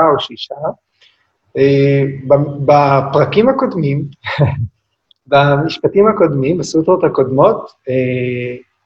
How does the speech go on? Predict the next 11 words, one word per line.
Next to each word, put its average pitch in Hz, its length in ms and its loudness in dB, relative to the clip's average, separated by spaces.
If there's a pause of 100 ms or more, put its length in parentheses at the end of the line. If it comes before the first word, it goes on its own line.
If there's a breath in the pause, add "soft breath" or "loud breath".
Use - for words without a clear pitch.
(360)
פטנג'לי 175 1040 2 (560)
אמר 147 360 4 (100)
בקצרה 151 720 2
ש-, - 160 -6 (800)
אה, 117 580 -4 (720)
המאמר 127 920 0
הזה 151 240 2
הוא 131 380 2
מדריך 151 640 4
ליוגה, 135 460 2
שמתחיל 135 560 -2